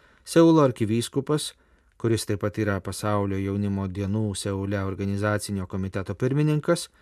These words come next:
perskaitė iškilmingą pasirengimų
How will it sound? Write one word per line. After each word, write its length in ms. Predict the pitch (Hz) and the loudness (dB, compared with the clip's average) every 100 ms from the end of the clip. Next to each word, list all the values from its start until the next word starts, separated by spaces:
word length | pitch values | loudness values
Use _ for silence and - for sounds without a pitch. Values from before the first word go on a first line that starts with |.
| _ _ _ | _ _ _
perskaitė 680 | 107 113 107 - 135 131 156 151 _ _ _ _ - | -2 -2 -2 -2 0 2 0 0 _ _ _ _ -8
iškilmingą 1040 | 107 - 107 92 104 151 165 160 160 156 - | -8 -6 -4 -2 2 4 4 4 2 0 -6
pasirengimų 800 | - 98 90 92 98 147 151 | -8 -6 -6 -4 2 4 4